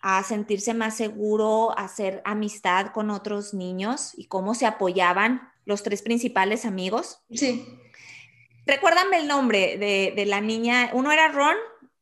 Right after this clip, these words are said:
Speaker 1: el niño, ¿no? Y la
Speaker 2: La
Speaker 1: niña
Speaker 2: otra era Hermione.
Speaker 1: Hermione, cierto, sí, que hicieron
Speaker 2: Y a
Speaker 1: muy
Speaker 2: mí,
Speaker 1: buena amistad.
Speaker 2: y a mí, por ejemplo, me gusta que en la cuatro Harry Potter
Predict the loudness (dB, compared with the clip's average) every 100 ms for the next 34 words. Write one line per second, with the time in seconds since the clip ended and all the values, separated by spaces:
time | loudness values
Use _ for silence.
0 | -10 -4 -2 0 0 -2 -4 -8 _ _
1 | _ _ _ -2 2 6 8 6 6 6
2 | 6 4 2 4 4 2 -2 -6 -14 -20
3 | -2 0 2 4 4 4 2 0 -6 -10
4 | -14 -2 2 4 2 -2 -6 -4 -4 -4
5 | -2 0 2 4 6 6 4 2 -4 -6
6 | -8 -8 -12 _ 4 6 6 8 6 6
7 | 4 4 4 4 4 4 2 2 0 4
8 | 4 4 6 6 6 2 0 -2 -16 -20
9 | -20 _ _ _ 4 6 6 4 6 6
10 | 6 4 2 -4